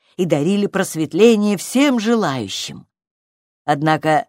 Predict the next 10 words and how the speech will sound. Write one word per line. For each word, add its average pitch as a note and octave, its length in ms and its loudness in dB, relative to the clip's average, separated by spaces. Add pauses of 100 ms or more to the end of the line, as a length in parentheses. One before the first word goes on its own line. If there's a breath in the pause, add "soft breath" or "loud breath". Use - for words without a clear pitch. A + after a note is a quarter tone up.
(220)
знание — D#3 800 -2
тоже D#3+ 320 0
сила. - 640 -6 (800)
Хранители D3 680 -4
становились D3+ 600 -4
всё - 240 -4
более D3+ 300 0
замкнутыми E3 760 -2
и - 140 -8
заносчивыми, G3+ 960 -2